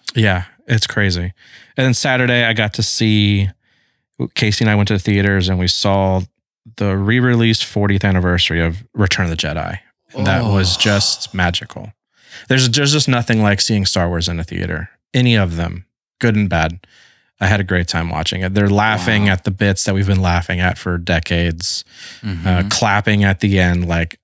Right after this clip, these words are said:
Speaker 1: uh,
Speaker 2: The Ewok dance number.
Speaker 1: Yub nub, just dancing. That's what I look like when I
Speaker 2: Yub,
Speaker 1: dance, like an
Speaker 2: yub.
Speaker 1: Ewok.
Speaker 2: <laughs>
Speaker 1: Um, incredible time. Watch that out at Disney.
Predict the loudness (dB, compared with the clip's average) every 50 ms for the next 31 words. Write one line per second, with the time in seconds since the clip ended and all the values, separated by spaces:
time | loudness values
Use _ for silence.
0 | -6 -4 -4 -4 -4 -6 -6 -2 0 0 0 2 2 2 0 0 -4 _ _ _
1 | -4 -2 0 0 0 -2 -4 -4 -2 -2 0 0 0 -2 -2 -4 -8 _ _ _
2 | 0 2 2 2 2 2 2 2 4 4 2 2 0 -2 -4 -4 -4 -2 0 0
3 | 0 0 0 2 2 2 0 0 -2 -2 -2 -2 -2 -2 -2 0 0 0 2 2
4 | 2 2 2 2 0 0 0 0 0 0 0 0 -2 -2 -2 -2 0 0 0 2
5 | 2 2 0 2 2 0 0 0 -2 -8 -18 -18 _ _ _ _ -20 -20 -20 -20
6 | -20 _ -20 _ _ -20 -12 -12 -12 -10 _ -8 -8 -8 -8 -12 -12 _ -12 -6
7 | 0 2 2 4 4 4 2 2 2 0 -2 -4 -8 _ _ _ _ _ _ _
8 | _ -2 -2 0 0 0 -2 0 -2 -4 -4 -2 -4 -4 -4 -6 -10 _ _ _
9 | _ -6 -2 0 0 2 2 2 2 2 0 0 -2 -2 -4 -2 -2 -4 -6 -6